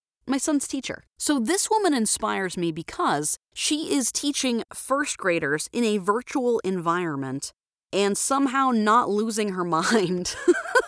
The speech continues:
Um, she is calm, cool, collected. But yeah, these kids are acting a fool 'cause, you know, they're, they're first graders, normal, right?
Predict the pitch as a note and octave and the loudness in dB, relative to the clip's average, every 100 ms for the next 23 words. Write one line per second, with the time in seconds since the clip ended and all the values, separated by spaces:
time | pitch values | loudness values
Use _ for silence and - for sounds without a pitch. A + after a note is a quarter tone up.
0 | C5 - - - _ _ - F3 F3 F3+ | 0 0 -2 -4 _ _ -6 0 0 -2
1 | - - A3+ A#3 B3 B3+ - F#3+ G3 F3+ | -6 -6 -2 -2 -2 -4 -4 2 4 4
2 | F3 - - - A#3 A#3+ B3+ - - A3+ | 0 -8 -8 -4 0 0 0 -2 -4 -2
3 | A#3 - G3 G3 G3 - D3+ D#3+ - _ | -2 -2 -2 0 -2 -4 -6 -8 -14 _
4 | - A#3+ A#3 G#3+ - - B3 A#3+ G3+ A#3+ | 0 4 4 2 0 0 2 2 2 0
5 | - D#4+ - D3 G#3+ G4 A4 G#4 D#4+ F#4 | 0 0 0 -2 -2 -2 -2 0 0 0
6 | - G#4 D#4+ F#4+ - E3+ E3 C4 A3 C4 | -4 0 0 0 0 0 0 -2 2 2
7 | G#3+ D#3+ E3 B3+ | 2 2 0 0